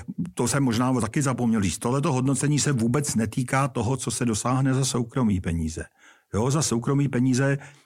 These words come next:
to se u nás taky děje, spousta zajímavých věcí. Třeba naše katedra má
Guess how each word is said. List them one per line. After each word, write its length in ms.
to 200
se 320
u 80
nás 220
taky 220
děje, 180
spousta 360
zajímavých 420
věcí. 300
Třeba 240
naše 260
katedra 460
má 300